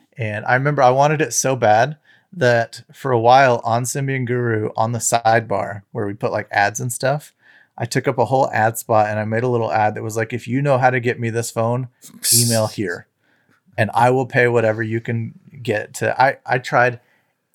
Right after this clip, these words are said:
If, if I had a contact that I thought might even remotely be able to help me get the blue N seventy-three, I guarantee you I pestered them for at least three or four months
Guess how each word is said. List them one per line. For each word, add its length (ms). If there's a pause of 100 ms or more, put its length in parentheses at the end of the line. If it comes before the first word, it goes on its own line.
(580)
If, 260
if 180
I 140
had 160
a 40
contact 640
that 100
I 80
thought 320
might 360
even 320
remotely 500
be 120
able 160
to 60
help 140
me 100
get 180
the 60
blue 480
N 140
seventy-three, 720 (960)
I 100
guarantee 340
you 100
I 60
pestered 360
them 140
for 100
at 60
least 220
three 120
or 60
four 140
months 400